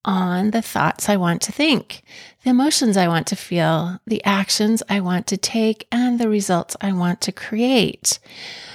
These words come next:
We get to create that supportive environment for ourselves and develop habits that help us stay on track so that we stay in touch with that power. And really, it's pretty simple.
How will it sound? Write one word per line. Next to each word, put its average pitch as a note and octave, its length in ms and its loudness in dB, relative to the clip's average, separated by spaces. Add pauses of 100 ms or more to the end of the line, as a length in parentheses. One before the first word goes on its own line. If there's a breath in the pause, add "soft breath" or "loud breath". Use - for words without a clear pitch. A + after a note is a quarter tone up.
(200 loud breath)
We C#4+ 160 4
get C#4+ 200 0
to C4 100 0
create G#3 400 0
that G3 180 0
supportive F#3 480 -2
environment F#3+ 640 2
for G#3+ 120 -2
ourselves G3+ 640 0 (440 loud breath)
and G3+ 240 4
develop F#3+ 340 2
habits B3 440 0
that - 140 -2
help F#3 280 -2
us A3 100 0
stay - 300 -2
on F3 160 -2
track - 440 -2
so - 240 0
that F3+ 220 0
we F#3+ 100 2
stay F3+ 540 -2
in A3+ 140 0
touch - 500 -4
with F#3 140 -2
that - 240 -4
power. G#3+ 580 -4 (840 loud breath)
And B3+ 220 4
really, B3 400 4
it's - 200 0
pretty A3+ 400 0
simple. - 580 0